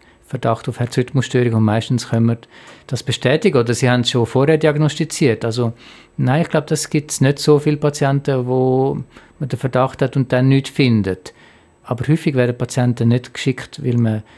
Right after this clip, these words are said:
das Gefühl hat, das sind Herzrhythmusstörungen, sondern sie werden eben geschickt mit diesen Beschwerden und gesagt, äh, der Patient hat Atemnot, schaut, ist das vom Herz, kommt das von Herzrhythmusstörung, oder der Patient hat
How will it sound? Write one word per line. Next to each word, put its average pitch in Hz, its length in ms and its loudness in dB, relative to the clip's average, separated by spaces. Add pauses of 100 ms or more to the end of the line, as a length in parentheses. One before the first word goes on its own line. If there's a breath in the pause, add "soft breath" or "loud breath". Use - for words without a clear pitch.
das - 120 -18
Gefühl 127 200 -2
hat, 120 120 0
das 110 100 -4
sind 117 260 0
Herzrhythmusstörungen, 143 880 0
sondern 120 220 0
sie 117 260 -2
werden 107 260 -2
eben 127 200 -2
geschickt - 400 -6
mit 135 160 -4
diesen 123 200 0
Beschwerden 139 520 0
und 143 60 0
gesagt, 120 260 -4
äh, 110 100 -4 (480 loud breath)
der 131 60 -4
Patient 123 480 -2
hat 117 160 -6
Atemnot, 135 640 2
schaut, 143 320 2
ist - 220 -6
das 123 100 -2
vom 120 160 -2
Herz, 135 320 0
kommt 139 240 0
das 127 140 -2
von 123 160 -6
Herzrhythmusstörung, 131 720 -2
oder 123 100 2
der 110 80 -4
Patient 120 480 -2
hat 117 220 -6